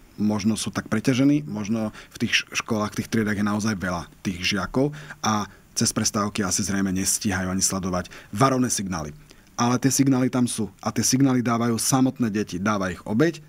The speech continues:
a dáva ich takisto agresor a dáva ich takisto tá skupina. Takže vysvetlite mi toto.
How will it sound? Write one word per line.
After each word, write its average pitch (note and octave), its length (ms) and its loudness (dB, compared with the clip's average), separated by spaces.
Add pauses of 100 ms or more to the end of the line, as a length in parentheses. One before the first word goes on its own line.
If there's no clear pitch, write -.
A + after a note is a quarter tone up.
(120)
a A2+ 40 -2
dáva A2+ 280 2
ich A2 80 -4
takisto G2 360 -2
agresor A2 440 0
a A2 80 -4
dáva G2+ 240 0
ich - 80 -8
takisto F#2 280 -4
tá G2 80 -2
skupina. F2+ 440 -4 (240)
Takže A2 280 0 (1160)
vysvetlite G2+ 640 0
mi F2 120 -4
toto. D2 320 -10